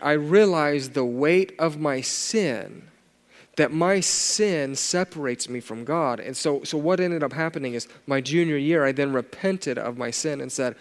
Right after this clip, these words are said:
"God, I don't want it anymore. And if you don't, if you don't make this payment, I'm going to hell. Jesus, I believe that your blood covers this." That's,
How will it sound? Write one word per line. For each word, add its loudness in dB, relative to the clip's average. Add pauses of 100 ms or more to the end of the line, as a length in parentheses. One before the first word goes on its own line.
(420)
"God, 0
I 0
don't -2
want -4
it -2
anymore. -2 (420)
And -4
if -4
you -2
don't, -2
if -4
you 0
don't 2
make 0
this -4
payment, -4
I'm -2
going -6
to -14
hell. -12 (1200)
Jesus, -2 (100)
I -2
believe -2
that -6
your -4
blood -4 (720)
covers -4
this." -14 (2500)
That's, 0